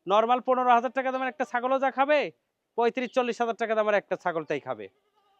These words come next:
দশটা হাই কোয়ালিটি ক্রস একটা পাঠা দিয়ে শুরু করবেন, অবশ্যই, অবশ্যই আপনি লাভবান হতে পারবেন, অবশ্যই, অবশ্যই সফলতা অর্জন করতে পারবেন। আর আপনি এই যে নরমাল ছাগলগুলা খুঁজছেন এবং অফারে ছাগলগুলা নিচ্ছেন, নরমাল ছাগলগুলা পনেরো হাজার, বিশ হাজার, বারো হাজার,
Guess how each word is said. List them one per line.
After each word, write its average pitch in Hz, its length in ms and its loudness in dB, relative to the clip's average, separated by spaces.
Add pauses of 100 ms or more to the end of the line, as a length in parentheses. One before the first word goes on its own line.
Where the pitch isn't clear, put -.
দশটা 220 380 2
হাই 220 200 4
কোয়ালিটি 240 380 -2
ক্রস 262 260 0 (120)
একটা 220 260 -4
পাঠা 208 280 -2
দিয়ে 226 160 -6
শুরু 220 140 -6
করবেন, 226 300 -4 (400)
অবশ্যই, 240 440 2
অবশ্যই 208 320 0
আপনি 190 180 -4
লাভবান 190 320 0
হতে 202 180 -6
পারবেন, 208 260 -4 (300)
অবশ্যই, 220 340 -2
অবশ্যই 185 300 -6
সফলতা 165 380 -4
অর্জন 139 200 -6
করতে 131 220 -10
পারবেন। 131 220 -4
আর 175 100 0
আপনি 180 260 -2
এই 214 120 -2
যে 262 140 0 (480)
নরমাল 202 320 2
ছাগলগুলা 233 540 0
খুঁজছেন 254 460 -4
এবং 214 200 -2
অফারে 214 380 2
ছাগলগুলা 220 460 -4
নিচ্ছেন, 214 320 -6
নরমাল 214 300 0
ছাগলগুলা 220 440 -4 (480)
পনেরো 214 220 0
হাজার, 208 240 2
বিশ 196 180 -10
হাজার, 208 180 0
বারো 196 220 0
হাজার, 190 240 0